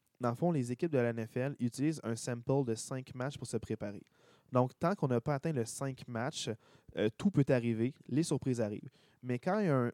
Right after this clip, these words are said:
entraîneur-chef qui voit les cinq derniers matchs d'une équipe, il voit les tendances, puis il voit sur cinq semaines qu'est-ce que les équipes proposent, comment elles se sont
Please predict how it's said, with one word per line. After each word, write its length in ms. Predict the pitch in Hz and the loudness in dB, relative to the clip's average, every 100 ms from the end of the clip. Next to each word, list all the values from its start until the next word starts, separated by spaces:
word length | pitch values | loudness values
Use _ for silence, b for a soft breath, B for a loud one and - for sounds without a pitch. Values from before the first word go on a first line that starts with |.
| - | -2
entraîneur-chef 680 | 139 - 139 117 - 123 117 | -4 -2 -2 -2 -2 -4 -4
qui 140 | - | -8
voit 280 | 113 120 127 143 | -2 2 2 0
les 140 | - 110 | -8 -8
cinq 420 | - - 190 180 | -6 -4 -4 -4
derniers 360 | 131 143 135 123 | -2 -2 -2 -6
matchs 240 | 127 123 | -4 -4
d'une 160 | 117 110 | -4 -4
équipe, 300 | 107 131 156 _ _ - | -4 -2 -2 _ _ -6
il 100 | 117 | 0
voit 140 | 120 | 4
les 80 | 180 | 4
tendances, 520 | 190 160 156 165 185 - | 2 0 0 0 -4 -10
puis 120 | - | -6
il 60 | 120 | 0
voit 120 | 131 | 2
sur 180 | 135 120 | 0 -2
cinq 220 | - 139 | -4 -4
semaines 360 | - 117 123 139 | -4 -4 -4 -6
qu'est-ce 200 | - 165 | -4 -4
que 60 | 139 | -2
les 60 | |
équipes 180 | 117 143 | -2 -4
proposent, 460 | - 120 113 120 156 b b b | -2 -2 2 2 2 b b b
comment 140 | - 160 | -4 -2
elles 60 | |
se 60 | 160 | 0
sont 200 | 143 | -2